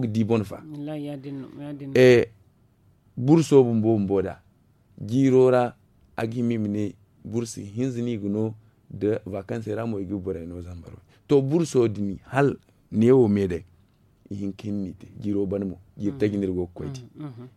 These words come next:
Speaker 1: Imiye kabo.
Speaker 2: Mhm.
Speaker 1: Nan kan bore ga kani dini. Nan kan bore kani aman ga gumo idu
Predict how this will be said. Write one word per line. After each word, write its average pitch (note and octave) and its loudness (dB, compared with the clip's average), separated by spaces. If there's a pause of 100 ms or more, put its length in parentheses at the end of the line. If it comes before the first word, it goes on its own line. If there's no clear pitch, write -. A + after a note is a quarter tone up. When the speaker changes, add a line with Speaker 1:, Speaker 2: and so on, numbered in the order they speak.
(140)
Speaker 1:
Imiye G#2 4
kabo. F2+ -6 (180)
Speaker 2:
Mhm. B2 -18 (1700)
Speaker 1:
Nan G#2 0
kan C#3+ 0
bore G#2+ 2
ga G2 2 (320)
kani G#2 -2
dini. F2+ -6 (800)
Nan G2+ -12
kan C3 -4
bore A#2 4
kani A#2 -2 (760)
aman G#2+ -2
ga B2 4
gumo G#2+ -2
idu G2 -2